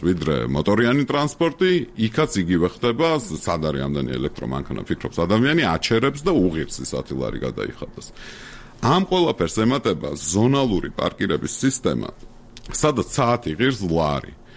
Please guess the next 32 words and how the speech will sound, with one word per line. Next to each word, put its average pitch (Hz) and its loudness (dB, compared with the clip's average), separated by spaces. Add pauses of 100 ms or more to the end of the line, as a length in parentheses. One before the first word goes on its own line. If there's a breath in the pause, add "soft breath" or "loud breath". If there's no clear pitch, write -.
(360 loud breath)
შენ - 2
თუ - -10
ხუთი-ექვსი 98 -2
საათით 85 -2
სადღაც 73 -2
მიდიხარ, 120 0 (800 loud breath)
ნუ, 160 2
აი, 165 4
ახლა 160 -2 (120)
იმ 131 4
აპლიკაციით, 117 2
ახლა 98 0
დროების 92 2
და 76 2
წუთების 87 0
ზომას 185 4
ათი 165 0
ლარი 151 4
გირჩევნია 90 0
და 90 2
უბრალოდ 170 6 (120)
ეფექტი 139 0
აღარ 113 4
მოაქვს, 95 2
რო 90 6
არ 107 4
გააძვირო 90 2
და - -2 (160)
არ - 0
გახადო 95 0
შესაბამისი 101 2
ამ 82 2